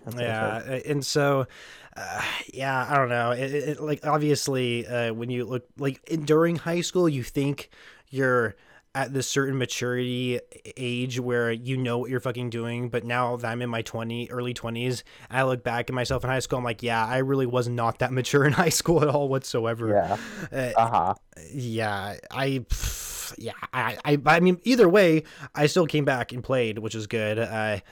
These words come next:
Speaker 2: I mean, to be fair, Tristan, I think y-, you're a little bit of, uh, uh, you're a little bit of, of a motivational person to help me go back and play 'cause you commented on all those
Speaker 1: Yeah.
Speaker 2: Instagram posts.
Speaker 1: <laughs> Yeah, I sure did. I remember that vividly.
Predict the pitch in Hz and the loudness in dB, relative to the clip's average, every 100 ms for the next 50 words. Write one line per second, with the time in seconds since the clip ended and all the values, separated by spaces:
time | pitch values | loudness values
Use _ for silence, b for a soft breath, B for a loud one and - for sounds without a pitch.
0 | B 131 143 143 131 135 190 190 151 151 | B 0 2 2 0 2 2 4 6 6
1 | 160 147 170 143 151 156 - - 139 139 | 6 6 4 6 6 2 0 -6 -4 -2
2 | 139 139 131 131 139 135 139 127 - 131 | 2 2 4 2 2 2 2 0 0 2
3 | 123 110 113 117 117 110 107 107 _ - | 2 0 -4 -4 -4 -2 -4 -6 _ -14
4 | 135 147 143 147 151 147 143 127 117 131 | -10 0 4 6 6 6 4 2 -4 -4
5 | 127 131 127 127 123 127 - 131 123 131 | -2 0 0 0 0 -2 0 -2 0 0
6 | 127 139 127 110 127 135 123 135 131 131 | 2 0 0 0 0 -2 2 2 2 0
7 | 143 - 170 151 170 160 185 180 175 175 | -2 0 2 2 0 2 4 4 4 4
8 | 170 139 180 165 - 151 139 160 175 175 | 4 4 4 4 -4 2 4 4 4 2
9 | 175 - 185 208 - - - 262 247 107 | 6 6 6 4 2 -4 -12 -4 4 6
10 | 104 104 107 - 117 113 113 104 98 - | 6 6 2 4 2 4 4 2 0 -2
11 | B B B B 98 107 107 104 107 107 | B B B B 4 6 6 2 4 4
12 | 98 107 104 95 98 | 6 2 2 0 -4